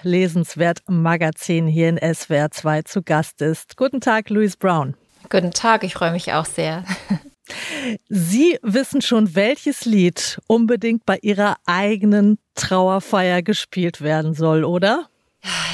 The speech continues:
Speaker 2: Also ich habe über diese Frage schon einige Male nachgedacht, nach einer Trauerfeier, wenn ich so nach Hause gefahren bin und das Radio lief.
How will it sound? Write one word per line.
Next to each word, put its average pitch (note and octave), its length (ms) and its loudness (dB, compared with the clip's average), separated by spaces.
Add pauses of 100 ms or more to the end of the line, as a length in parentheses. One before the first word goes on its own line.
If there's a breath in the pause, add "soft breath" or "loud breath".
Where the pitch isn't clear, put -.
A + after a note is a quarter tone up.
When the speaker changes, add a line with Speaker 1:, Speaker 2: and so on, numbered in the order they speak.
(360 loud breath)
Speaker 2:
Also F3 200 4
ich E3+ 140 -2
habe F#3+ 140 2
über E3+ 100 0
diese E3+ 220 2
Frage F3+ 480 0
schon D#3+ 340 -2
einige F3+ 380 2
Male E3 260 2
nachgedacht, G3 720 0
nach F#3 160 -6
einer F#3 220 -2
Trauerfeier, F#3 720 0
wenn E3 140 -4
ich E3 140 -8
so D#3+ 240 -4
nach D#3+ 160 -6
Hause E3+ 260 2
gefahren F#3 480 0
bin F3 340 2
und - 80 -8
das - 220 -6
Radio E3+ 320 0
lief. F#3 480 -2